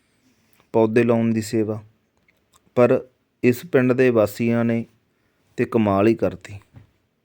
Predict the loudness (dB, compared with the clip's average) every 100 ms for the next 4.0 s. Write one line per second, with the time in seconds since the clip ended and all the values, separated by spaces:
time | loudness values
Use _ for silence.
0 | _ _ _ _ _ _ _ _ _ -4
1 | 0 0 4 2 2 0 0 -2 -4 _
2 | _ _ _ -16 -6 0 2 2 2 2
3 | 2 2 0 0 0 -2 -6 -6 -6 -8